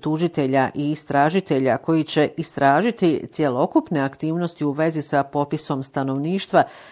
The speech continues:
kako bi bilo utvrđeno postoje li elementi krivične odgovornosti osoba u ovom procesu.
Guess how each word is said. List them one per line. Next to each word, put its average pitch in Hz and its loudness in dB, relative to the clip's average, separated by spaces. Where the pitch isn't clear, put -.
kako 226 2
bi 180 2
bilo 170 4
utvrđeno 165 2
postoje 175 2
li 151 2
elementi 156 0
krivične 156 -2
odgovornosti 147 -2
osoba 139 0
u 143 -4
ovom 135 -4
procesu. 131 -4